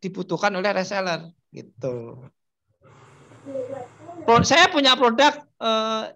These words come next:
apa, organik. Produk-produk saya adalah yang digunakan oleh anak magang. Cocok. Contohnya jasa. Saya ada ini, saya ada homestay ya di kampung saya. Itu kita optimasi dengan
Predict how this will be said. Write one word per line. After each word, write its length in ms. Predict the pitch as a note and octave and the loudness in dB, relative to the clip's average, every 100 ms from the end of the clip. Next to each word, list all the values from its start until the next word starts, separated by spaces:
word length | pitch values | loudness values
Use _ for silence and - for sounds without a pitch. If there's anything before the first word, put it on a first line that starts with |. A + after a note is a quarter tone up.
| _ _ | _ _
apa, 240 | A3 A3 - - - | -10 -6 0 0 2
organik. 640 | G#3+ G3+ C#4+ C4+ A#3+ - _ _ _ _ _ | 2 6 6 4 0 -6 _ _ _ _ _
Produk-produk 400 | G#3 G3+ F#3 F#3 | -4 -4 0 0
saya 480 | F#3+ C4 A#3+ G#3 F#3 | 2 2 4 2 0
adalah 320 | D3 D#3+ F#3+ - _ | -2 -2 -4 -12 _
yang 240 | - F3 F3 | -8 -8 -6
digunakan 400 | F3 D3+ C3+ G3+ | -6 -4 -2 -4
oleh 240 | G3+ G3+ | -2 -2
anak 120 | G3 G3 | -2 -2
magang. 360 | G#3 F3+ E3+ E3 - _ | -2 0 -4 -6 -16 _
Cocok. 420 | A#3+ C4+ A3+ - _ _ _ _ - | -6 -4 -8 -8 _ _ _ _ -8
Contohnya 340 | D3 C#3+ F#3 | -6 -4 -4
jasa. 640 | F#3+ C#3 B2+ D3 B2 A#2 _ _ _ - _ | -4 -6 -4 -4 -4 -8 _ _ _ -20 _
Saya 240 | - A3 A3 | -2 0 2
ada 180 | F3+ E3 D#3 D3+ E3 | 4 4 2 0 -2
ini, 320 | D#3+ C#3 - | -10 -12 -8
saya 240 | F3 D3 | -6 -4
ada 480 | C3+ C3 B2+ B2 - - | -4 -6 -6 -8 -12 -6
homestay 480 | D3+ D3 - F#3+ C3+ | -6 -6 0 2 2
ya 160 | A#2 - | -2 -8
di 400 | C3+ B2+ B2+ B2+ - _ _ _ - _ | -12 -10 -10 -12 -18 _ _ _ -20 _
kampung 560 | C3+ C3+ C3 D3 C#3 | -6 -6 -6 -6 -6
saya. 400 | C#3 C3 B2+ G#3 - - _ | -10 -8 -6 -8 -12 -20 _
Itu 160 | E3 G3+ | -6 -6
kita 160 | F#3 E3+ | -2 -2
optimasi 560 | E3 D#3 C#3 C#3+ G#3 | -2 -4 -4 -4 -6
dengan 400 | D3+ C3+ B2+ - | -6 -8 -10 -12